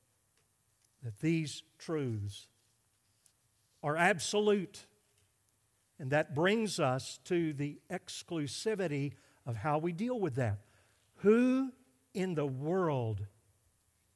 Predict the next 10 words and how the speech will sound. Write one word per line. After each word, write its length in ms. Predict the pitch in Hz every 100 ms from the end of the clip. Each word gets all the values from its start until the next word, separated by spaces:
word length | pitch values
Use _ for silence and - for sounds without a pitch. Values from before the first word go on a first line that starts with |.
| _ _ _ -
realizing 840 | 139 185 262 233 175 165 147 170
that 140 | 151 190
we 120 | 247
have 180 | 285 -
to 60 | 180
be 140 | 156
saved 360 | - 208 202 -
from 180 | 156
our 120 | 123 110
sins, 460 | - 233 165 165